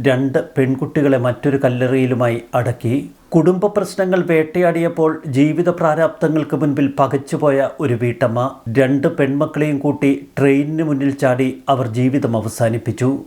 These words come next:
എന്നാൽ ഈ മരണം ബാക്കി വയ്ക്കുന്ന ഒരു പിടി കാര്യങ്ങളുണ്ട്. ഭർത്താവ് നോബിയുമായി അകലുകയും ജീവിതത്തിൽ ഒരു അത്താണിയില്ല എന്ന് തിരിച്ചറിയുകയും ചെയ്തപ്പോഴാണ് ഷൈനി ആത്മഹത്യയെന്ന വഴിയിലേക്ക് നടന്നുപോയത്.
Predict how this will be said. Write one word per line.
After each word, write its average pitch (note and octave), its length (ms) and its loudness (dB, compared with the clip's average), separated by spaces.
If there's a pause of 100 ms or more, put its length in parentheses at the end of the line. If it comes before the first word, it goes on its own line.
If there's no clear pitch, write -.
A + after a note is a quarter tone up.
(120)
എന്നാൽ E3+ 340 2 (120)
ഈ E3+ 140 0
മരണം E3+ 500 -2
ബാക്കി D#3+ 340 0
വയ്ക്കുന്ന E3 480 -4 (100)
ഒരു D3+ 180 0
പിടി D3+ 300 -4
കാര്യങ്ങളുണ്ട്. B2 680 0 (260)
ഭർത്താവ് C#3+ 500 2
നോബിയുമായി D#3+ 680 0 (120)
അകലുകയും D3+ 680 0
ജീവിതത്തിൽ D#3 680 0
ഒരു E3 100 2
അത്താണിയില്ല D#3 880 0
എന്ന് C#3+ 180 -2 (140)
തിരിച്ചറിയുകയും D3+ 840 0
ചെയ്തപ്പോഴാണ് C#3 800 2 (180)
ഷൈനി C3+ 420 0 (140)
ആത്മഹത്യയെന്ന C3+ 760 0
വഴിയിലേക്ക് B2+ 680 0
നടന്നുപോയത്. A2+ 800 0